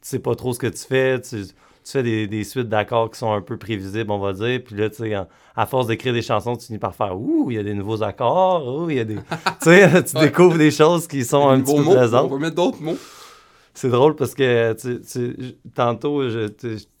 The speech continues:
Speaker 1: pendant que tu parlais, ça m'a fait penser à une anecdote de, j'écoutais un, une entrevue de Paul McCartney, puis il disait que eux, ils avaient commencé à faire leur tune parce qu'ils jouaient avec d'autres bands de cover dans des, <laughs> dans, dans
Speaker 2: Ah.
Speaker 1: des, euh, tu sais, dans des soirées, genre des, des balles ou whatever.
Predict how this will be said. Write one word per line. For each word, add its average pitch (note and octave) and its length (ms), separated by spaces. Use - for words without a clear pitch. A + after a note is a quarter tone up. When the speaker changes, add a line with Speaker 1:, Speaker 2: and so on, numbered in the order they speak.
Speaker 1:
pendant B2+ 220
que B2 60
tu - 80
parlais, A#2+ 360
ça C3+ 160
m'a G#2+ 160
fait C3 280
penser A#2+ 300
à C3+ 60
une A2 280
anecdote A2+ 520
de, G2+ 320
j'écoutais A2 420
un, A2 540
une A#2 140
entrevue A#2 400
de - 60
Paul C3 160
McCartney, B2+ 560
puis A#2+ 120
il G#2+ 60
disait A#2+ 360
que C#3 400
eux, D#3+ 140
ils D3+ 60
avaient B2 200
commencé C#3+ 440
à D3+ 100
faire C#3 200
leur C3+ 220
tune E3 400
parce B2+ 200
qu'ils B2+ 120
jouaient D3 300
avec A#2+ 320
d'autres D3 240
bands D3+ 180
de C#3 180
cover B2+ 400
dans A#2 180
des, A2+ 240
<laughs> G2+ 260
dans, A2+ 220
dans - 40
Speaker 2:
Ah. A2+ 60
Speaker 1:
des, A2 180
euh, G#2 180
tu - 60
sais, C#3 80
dans A#2 160
des A#2 100
soirées, A2+ 640
genre A2 200
des, G2 240
des G2 160
balles G2+ 400
ou G2 100
whatever. G2 360